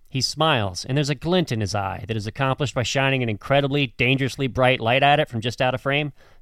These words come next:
This is how Karl Marx went blind in one eye. We see one of Karl Marx's hands reach up to his oversized Chekhov's brand novelty fake mustache,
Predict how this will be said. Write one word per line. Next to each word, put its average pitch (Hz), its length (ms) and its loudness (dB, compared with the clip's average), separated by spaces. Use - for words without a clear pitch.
This 131 180 -4
is 135 100 -8
how 127 120 2
Karl 123 300 0
Marx 110 280 -2
went 113 160 -4
blind 110 300 -4
in 107 80 -2
one 104 180 -2
eye. 90 280 -8
We 127 120 -2
see 180 240 0
one 165 180 2
of 139 100 0
Karl 131 300 2
Marx's 123 380 -2
hands 110 580 -2
reach 110 220 -4
up 117 180 -2
to 117 120 -4
his 104 140 -4
oversized 120 680 0
Chekhov's 117 500 0
brand 117 460 0
novelty 117 360 2
fake 117 300 -2
mustache, 104 640 -4